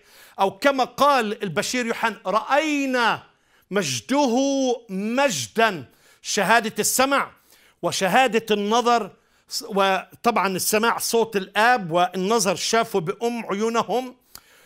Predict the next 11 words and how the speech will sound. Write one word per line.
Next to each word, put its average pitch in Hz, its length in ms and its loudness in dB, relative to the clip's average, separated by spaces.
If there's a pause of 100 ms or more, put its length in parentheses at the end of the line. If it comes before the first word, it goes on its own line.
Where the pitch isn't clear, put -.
(180)
"وأقبل 196 600 2
عليهم 214 800 2 (280)
من 202 180 0
المجد 190 580 0
الأسنى". 202 720 -4 (580)
ثم 285 240 -2
السحابة 277 640 2
أحبائي، 160 680 -4 (680)
سحابة 240 800 2 (260)
المجد 202 840 -2
المشعة 202 880 -2